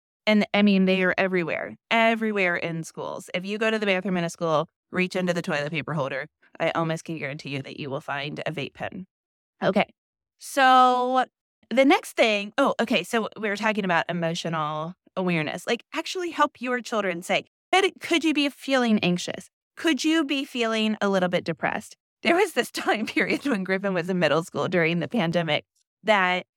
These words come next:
you know, I was like, "Is he withdrawing or is he just a teenager?" Right? And so we talked about it a lot, and he would get so annoyed when I'm like,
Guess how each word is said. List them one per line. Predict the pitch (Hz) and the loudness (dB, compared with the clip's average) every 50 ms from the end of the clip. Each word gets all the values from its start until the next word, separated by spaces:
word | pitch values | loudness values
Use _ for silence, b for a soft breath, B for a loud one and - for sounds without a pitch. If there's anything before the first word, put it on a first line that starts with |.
| _ _ - | _ _ -2
you | 233 233 | 0 2
know, | 226 | 2
I | 208 196 | 2 2
was | 196 196 - | 0 -2 -4
like, | 214 190 202 | -6 -6 -6
"Is | 190 185 | -4 -2
he | 196 185 | -2 -2
withdrawing | 175 165 - - 160 151 180 233 277 302 311 320 381 370 B B B B B - | -2 -4 -4 -2 0 0 0 0 -2 -4 -6 -6 -8 -10 B B B B B -2
or | 196 202 202 196 196 202 202 202 - - - | 2 4 4 4 4 4 2 2 0 -2 -2
is | - 202 190 | -2 -2 -2
he | 196 196 190 185 185 185 185 185 185 185 - _ _ _ - | -2 -4 -6 -4 -6 -6 -6 -6 -8 -10 -10 _ _ _ -6
just | 180 196 202 190 196 | -4 -4 -2 -2 -4
a | |
teenager?" | 185 - 277 226 196 185 123 - - 180 170 - - - - - | -8 -4 -4 -2 -2 -2 -2 -4 -4 -6 -4 -4 -6 -8 -4 -2
Right? | 226 226 226 269 349 - | 0 2 2 2 0 -2
And | - 269 269 247 | -2 -6 -6 -6
so | - 285 247 | -4 -4 -4
we | 233 247 247 | -2 -4 -6
talked | 240 - 277 320 381 - | -4 -2 0 -2 -2 0
about | - 285 226 196 | 0 0 0 2
it | 190 180 | 2 2
a | 185 | 2
lot, | 190 220 262 285 - | 4 4 4 4 2
and | - 240 | 0 -2
he | 214 | -2
would | 202 208 | -4 -4
get | 202 180 - | -6 -6 -8
so | - - 226 196 208 220 | -6 -2 0 0 0 0
annoyed | - 220 220 208 240 277 233 165 - | -2 -2 0 2 2 2 2 2 0
when | 185 196 180 | 0 0 2
I'm | 180 180 | 2 2
like, | 170 170 160 156 147 | 2 2 2 0 0